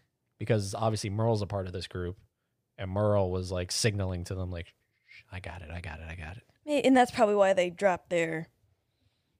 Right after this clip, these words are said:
Speaker 1: Yeah.
Speaker 2: like, their guard.
Speaker 1: Yeah, yeah.
Speaker 2: Maybe.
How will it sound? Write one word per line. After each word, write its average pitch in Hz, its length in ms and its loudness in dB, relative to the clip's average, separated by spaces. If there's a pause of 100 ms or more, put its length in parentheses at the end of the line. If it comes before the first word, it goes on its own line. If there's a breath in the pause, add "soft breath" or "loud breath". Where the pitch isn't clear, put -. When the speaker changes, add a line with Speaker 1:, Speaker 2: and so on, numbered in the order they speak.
(180)
Speaker 1:
Yeah. 90 280 -8 (180)
Speaker 2:
like, 170 220 -8
their 156 180 -2
guard. 151 520 -4 (100)
Speaker 1:
Yeah, 87 480 -6 (160)
yeah. 87 320 -12 (520)
Speaker 2:
Maybe. 196 460 -2